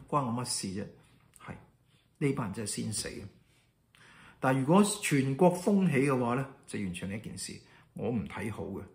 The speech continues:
香港人革命呢，勇氣呢，遠大於中國大陸嘅人嘅革命嘅勇氣，呢個係歷史已經證明到呢一點。OK？希望大家保重啊！會，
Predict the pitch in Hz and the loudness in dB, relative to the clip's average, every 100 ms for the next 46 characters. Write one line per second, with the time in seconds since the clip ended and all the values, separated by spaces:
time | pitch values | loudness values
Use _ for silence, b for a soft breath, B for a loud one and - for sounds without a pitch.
0 | b b b - 170 160 143 98 - 123 | b b b 4 4 4 2 -2 -2 -2
1 | 117 - 104 110 127 B B B _ 123 | -2 -2 -4 -2 -4 B B B _ -2
2 | 123 117 120 139 135 B B 143 151 185 | 0 2 2 2 -2 B B 4 6 8
3 | 147 123 139 180 180 190 156 127 120 104 | 6 4 6 4 4 0 0 0 0 -2
4 | 107 98 95 98 98 - _ 117 113 120 | -2 -4 -4 -8 -10 -18 _ 0 0 -2
5 | 101 95 98 101 90 - _ b b b | -6 -6 -6 -8 -10 -18 _ b b b
6 | b b b b 156 139 113 101 - 127 | b b b b 2 2 2 -2 -2 -2
7 | - - 156 175 131 - 113 95 143 131 | 2 4 8 8 8 2 -2 -4 -4 -2
8 | 123 - 101 - _ _ - 151 156 156 | -2 -4 -10 -16 _ _ -2 -2 -2 -8
9 | B B B B B B B 160 151 123 | B B B B B B B 4 4 4
10 | 117 123 139 139 - - _ _ _ _ | 0 2 2 0 -4 -18 _ _ _ _
11 | - 104 127 104 101 104 - - _ _ | -6 -4 -2 -2 -2 -4 -10 -20 _ _
12 | _ _ _ _ _ _ - 127 120 127 | _ _ _ _ _ _ -8 -2 2 2
13 | 131 135 139 | 2 0 -2